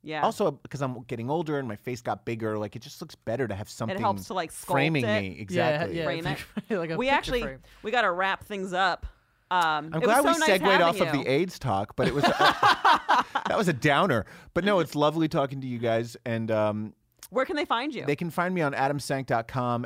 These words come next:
Speaker 2: and on Twitter at Adam Sank, S A N K.
Speaker 1: Cool. Joe?
Speaker 3: Uh, you guys can find me on Twitter at Joe Santagato.
Speaker 1: And I'm on Twitter at the Kate Wolf. You can email us, invasion of privacy podcast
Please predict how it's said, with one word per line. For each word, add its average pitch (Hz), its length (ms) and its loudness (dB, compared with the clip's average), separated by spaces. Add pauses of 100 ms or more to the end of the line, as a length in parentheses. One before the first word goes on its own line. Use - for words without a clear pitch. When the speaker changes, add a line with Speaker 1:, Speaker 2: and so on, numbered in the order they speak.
Speaker 2:
and 104 380 -6
on 101 200 -8
Twitter 135 480 -2
at 107 160 -6
Adam 107 320 -4
Sank, - 680 -10 (420)
S - 280 -6 (100)
A 101 220 -4
N 95 260 -6
K. - 280 -12 (500)
Speaker 1:
Cool. 226 420 -10 (400)
Joe? 185 300 -4 (500)
Speaker 3:
Uh, 147 280 -2
you 147 80 -6
guys 156 180 -4
can 156 100 -10
find 151 220 -6
me 139 60 -10
on 139 100 -10
Twitter 143 300 -8
at 143 280 -6
Joe 139 200 -8
Santagato. - 600 -14 (640)
Speaker 1:
And 180 180 -6
I'm 214 180 -2
on 254 100 -2
Twitter 170 420 -6
at 165 300 -2
the 170 120 -4
Kate 190 260 -10
Wolf. 160 300 -6
You 185 100 -14
can 175 200 -14
email 208 340 -4
us, 156 380 -6 (280)
invasion 180 420 -6
of 170 80 -12
privacy 180 420 -6
podcast 170 840 -6